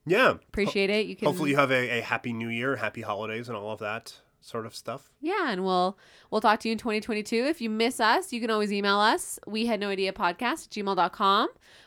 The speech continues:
Speaker 2: or you can follow us on Instagram. Maybe we'll post some, uh, some little wrap-up videos there. Or
Speaker 1: Yeah.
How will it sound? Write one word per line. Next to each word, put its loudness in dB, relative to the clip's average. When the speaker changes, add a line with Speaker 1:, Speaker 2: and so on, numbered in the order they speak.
Speaker 2:
or 4
you 0
can -2
follow 4
us 0
on 0
Instagram. -2
Maybe 0
we'll 4
post -4
some, -2
uh, 0
some -4
little 2
wrap-up 6
videos 2
there. 4
Or 0
Speaker 1:
Yeah. 4